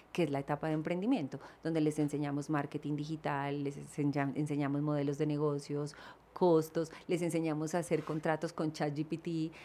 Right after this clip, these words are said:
entonces se hace como una, un trabajo de emprendimiento muy bien, y ahí, de la mano de Fenalco Antioquia, los conectamos con el comercio popular. Te voy a decir, en este momento tenemos más de setenta jóvenes que ya están facturando, incluso hay unos que ya facturan entre dos y diez millones de pesos mensuales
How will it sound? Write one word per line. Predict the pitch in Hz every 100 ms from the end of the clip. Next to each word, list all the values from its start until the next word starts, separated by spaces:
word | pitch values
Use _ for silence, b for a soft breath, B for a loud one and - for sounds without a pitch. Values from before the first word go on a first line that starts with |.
| B 175
entonces | 165 160 175
se |
hace | 202 147
como | 156 190
una, | 156 147 151
un | 165
trabajo | 165 170 175
de | 196
emprendimiento | 185 160 151 139 156
muy | 190
bien, | 185 175 -
y | 202
ahí, | 196 214 202 -
de | 165
la | 147
mano | 143 147
de | 165
Fenalco | 170 160 143 139
Antioquia, | 160 170 170 - - B B -
los | 165
conectamos | - 151 139 - 139 135
con | 156
el | 156
comercio | 151 135 151
popular. | 151 156 151 156 151 B B -
Te |
voy | 160
a | 160
decir, | 175 165
en |
este | 156 165
momento | 170 160 151
tenemos | 165 147 151
más | 151
de | 165
setenta | 165 160 147 147
jóvenes | 156 160 156 165
que | 160
ya | -
están | - 147
facturando, | 151 - 175 151 135 135 170 B B -
incluso | 180 156 165 156 156
hay | 156 175
unos | 170 170
que | -
ya | 147
facturan | 151 147 160 151
entre | 160 156 147
dos | 143 196 226 -
y | 170
diez | 147 160 151
millones | 156 156 156 156
de |
pesos | 147 143 147
mensuales | 160 156 151 143